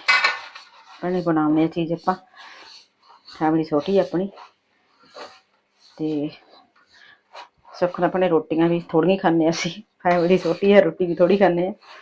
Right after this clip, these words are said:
ਤੇ ਕਿਸੇ ਵੀਰ ਭਾਈ ਦੀ ਖੁਰਾਕ ਖੁੱਲ੍ਹੀ ਹੁੰਦੀ ਆ ਤੇ ਉਹ ਆਪਦੇ ਹਿਸਾਬ ਦੇ ਨਾਲ ਤੁਸੀਂ ਬਣਾ ਪਾ ਸਕਦੇ ਹੋ, ਆਟਾ ਲੈ ਸਕਦੇ ਹੋ ਆਪਦੇ ਹਿਸਾਬ ਨਾਲ, ਬੇਸਣ ਪਾ ਸਕਦੇ ਹੋ। ਤੇ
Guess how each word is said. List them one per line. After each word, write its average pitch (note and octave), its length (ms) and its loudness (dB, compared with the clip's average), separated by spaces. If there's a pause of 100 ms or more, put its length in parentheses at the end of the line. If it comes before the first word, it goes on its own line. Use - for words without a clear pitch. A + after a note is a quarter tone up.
(840)
ਤੇ C#3 420 -2 (1500)
ਕਿਸੇ E3+ 280 -4
ਵੀਰ E3 260 0
ਭਾਈ F#3 160 4
ਦੀ E3+ 60 0
ਖੁਰਾਕ D#3+ 300 4
ਖੁੱਲ੍ਹੀ E3+ 280 2
ਹੁੰਦੀ E3+ 280 0
ਆ E3+ 60 -4 (1600)
ਤੇ - 120 -16
ਉਹ F3 180 0
ਆਪਦੇ D#3+ 280 0
ਹਿਸਾਬ F3 300 -2
ਦੇ E3+ 80 -2
ਨਾਲ D3 180 -2
ਤੁਸੀਂ - 280 -10
ਬਣਾ C3+ 220 0 (140)
ਪਾ D3 120 2
ਸਕਦੇ D#3 360 -4
ਹੋ, - 80 -8 (840)
ਆਟਾ D#3 220 -2
ਲੈ D3+ 140 0
ਸਕਦੇ D#3 380 -4
ਹੋ E3+ 100 2
ਆਪਦੇ D3+ 160 -2
ਹਿਸਾਬ E3 280 -2
ਨਾਲ, D3+ 180 -2
ਬੇਸਣ C#3 320 -6
ਪਾ D#3+ 180 -4
ਸਕਦੇ E3 420 -8
ਹੋ। E3+ 60 -12 (1300)
ਤੇ C#3+ 220 -14